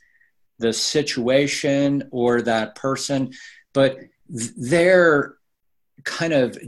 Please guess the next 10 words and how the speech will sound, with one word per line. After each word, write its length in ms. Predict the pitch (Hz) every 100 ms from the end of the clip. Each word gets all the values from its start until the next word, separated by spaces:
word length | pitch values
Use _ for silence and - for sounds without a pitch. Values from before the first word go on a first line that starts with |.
| 101
default 960 | 98 131 170 180 - 120 110 110 - -
in 320 | - 127 123 123
this 220 | 117 107
shame 520 | - 147 147 156 147
process 920 | 127 120 104 104 - 120 107 107 -
is 340 | 135 113 104 - _ _ _
they 140 | 120 117
feel 520 | - - 175 175 143
the 120 | 113
shame 760 | - - 151 151 117 101 104